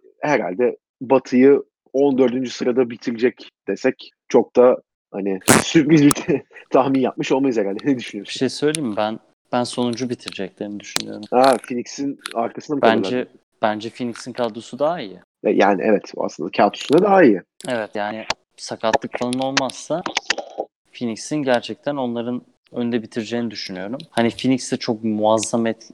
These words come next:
Speaker 2: eklemeler yapmadı ama hani Ricky Rubio ve Saric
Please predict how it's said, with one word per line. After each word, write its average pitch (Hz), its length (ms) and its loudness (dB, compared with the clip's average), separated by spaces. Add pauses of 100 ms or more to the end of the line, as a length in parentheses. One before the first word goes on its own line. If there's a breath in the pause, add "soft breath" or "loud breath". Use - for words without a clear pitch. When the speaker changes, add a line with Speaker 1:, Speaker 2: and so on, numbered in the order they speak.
Speaker 2:
eklemeler 110 560 -2
yapmadı 120 440 -4
ama 113 320 -6 (240)
hani 123 260 0
Ricky 131 300 -2
Rubio 127 360 2
ve 117 240 2 (300)
Saric 123 380 -4